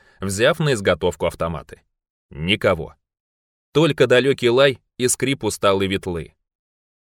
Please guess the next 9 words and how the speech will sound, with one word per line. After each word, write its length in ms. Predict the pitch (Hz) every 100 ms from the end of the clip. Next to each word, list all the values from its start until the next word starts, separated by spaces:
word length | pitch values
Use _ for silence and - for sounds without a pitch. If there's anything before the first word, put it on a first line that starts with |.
| _
Связной, 540 | - 98 101 87 120 143
как 260 | 98 90
и 60 | 87
предписывала 720 | 90 92 110 104 90 87 92
инструкция, 680 | 92 - 123 151 - 156 151 _ _
поджидал 560 | 127 127 131 143 185 151 -
в 140 | 95
размытом 560 | 120 113 110 127 120 120
овраге, 580 | 127 143 113 76 -